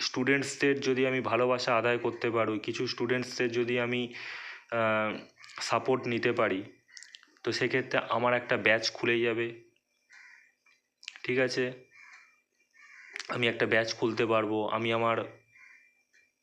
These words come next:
ইনকামের পথ দেখতে পাবো, ঠিক আছে? তো বিভিন্ন লোক কিন্তু বিভিন্ন রকম ভাবছে। আমি কারুর, আহ, ভাবনাকে কোনো রকম মানে আমি ডাউন করছি না,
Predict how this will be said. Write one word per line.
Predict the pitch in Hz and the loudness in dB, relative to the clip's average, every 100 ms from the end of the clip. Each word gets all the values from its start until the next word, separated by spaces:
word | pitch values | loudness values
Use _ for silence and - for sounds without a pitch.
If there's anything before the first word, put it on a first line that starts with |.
| _ _ _ _ 988 988 960 - 1077 1077 1077 1077 1077 _ _ _ _ - - _ _ _ _ _ - | _ _ _ _ -20 -20 -20 -20 _ _ _ _ _ _ _ _ _ -20 -20 _ _ _ _ _ -2
ইনকামের | 143 135 135 135 131 | 0 2 2 2 2
পথ | 123 120 | 2 2
দেখতে | 120 120 - | 2 0 0
পাবো, | 117 117 113 117 - - - - | 2 2 2 -2 -4 -12 -14 0
ঠিক | 185 | 2
আছে? | 180 131 | 2 2
তো | 131 | 0
বিভিন্ন | 151 123 123 143 160 160 | 0 0 0 0 0 2
লোক | 131 131 127 | 2 2 0
কিন্তু | 131 139 | -2 0
বিভিন্ন | 123 110 113 120 | 0 0 0 0
রকম | 120 131 104 | 0 -2 -2
ভাবছে। | 95 - - 92 - - _ _ | -2 -2 -6 -8 -8 -16 _ _
আমি | 107 135 | -2 -2
কারুর, | 135 127 123 139 151 156 151 - - - - | 0 2 2 4 2 -2 -8 -16 -16 -16 -4
আহ, | 117 113 113 113 110 101 110 | 0 2 4 2 0 -2 -2
ভাবনাকে | 110 120 131 127 135 | -2 2 0 2 0
কোনো | 131 123 | 2 2
রকম | 123 120 131 131 | 0 0 -2 0
মানে | 123 120 120 | 0 0 0
আমি | 117 120 | -2 -2
ডাউন | 107 107 131 | 2 2 2
করছি | 135 135 - 135 | 2 0 0 -4
না, | 139 | -4